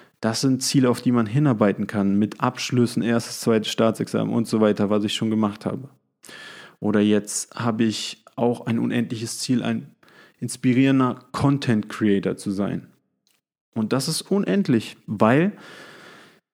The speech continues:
ich im Moment das Medium Podcast dafür wähle. Ich will euch mit diesem Podcast erreichen. Das ist ein konkretes Ziel. Ich habe auch konkrete Sachen mir für diesen Podcast vorgenommen. Doch das kann sich auch,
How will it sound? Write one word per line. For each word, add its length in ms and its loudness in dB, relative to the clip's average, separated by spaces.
ich 500 0
im 100 4
Moment 380 4
das 200 0
Medium 640 4
Podcast 640 -4
dafür 320 -2
wähle. 380 -2
Ich 240 -6
will 120 4
euch 220 0
mit 160 2
diesem 220 0
Podcast 480 -2
erreichen. 260 0
Das 160 4
ist 40 0
ein 80 4
konkretes 680 2
Ziel. 260 4
Ich 100 2
habe 140 0
auch 120 -2
konkrete 540 0
Sachen 400 2
mir 120 4
für 160 -2
diesen 260 0
Podcast 460 -4
vorgenommen. 580 0
Doch 540 0
das 260 -2
kann 380 0
sich 420 -2
auch, 540 0